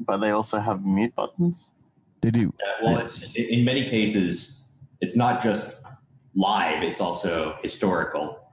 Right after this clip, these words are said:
Speaker 3: for a lot
Speaker 2: Yeah.
Speaker 3: of those.
Speaker 1: Yeah.
Speaker 2: Mm-hmm.
Speaker 1: Uh, like, so if I'm gonna have a, if I'm gonna have a, uh, a, a conversation that is,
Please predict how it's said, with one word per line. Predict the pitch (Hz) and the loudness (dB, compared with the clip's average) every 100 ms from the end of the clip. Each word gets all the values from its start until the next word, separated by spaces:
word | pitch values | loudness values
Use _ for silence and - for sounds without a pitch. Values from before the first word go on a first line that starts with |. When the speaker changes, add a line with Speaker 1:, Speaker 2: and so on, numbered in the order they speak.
| _ _ _ _ | _ _ _ _
Speaker 3:
for | 92 | -2
a | 82 | 2
lot | 85 92 | 2 2
Speaker 2:
Yeah. | 87 | 0
Speaker 3:
of | 65 | 0
those. | |
Speaker 1:
Yeah. | 101 - - - _ _ _ _ _ _ 90 | -4 -6 -8 -10 _ _ _ _ _ _ 2
Speaker 2:
Mm-hmm. | 90 95 | 4 4
Speaker 1:
Uh, | 104 | 4
like, | 127 127 - | 2 -2 -2
so | 147 | -2
if | 139 139 - | 0 -2 -2
I'm | 160 | 2
gonna | 180 175 | 4 4
have | 165 | 4
a, | 147 117 - - | 2 0 -2 -4
if | 117 135 | -2 0
I'm | 139 | 2
gonna | 139 | 2
have | 131 120 | 2 2
a, | 107 104 101 95 - | 2 2 2 0 0
uh, | 101 95 92 87 85 87 - - _ _ _ _ 113 | 0 2 2 0 0 -2 -6 -14 _ _ _ _ -2
a, | 110 110 | 0 -2
a | |
conversation | 107 120 117 110 107 107 113 104 | -2 0 0 0 -2 -2 0 2
that | 101 87 | 2 0
is, | 104 | -4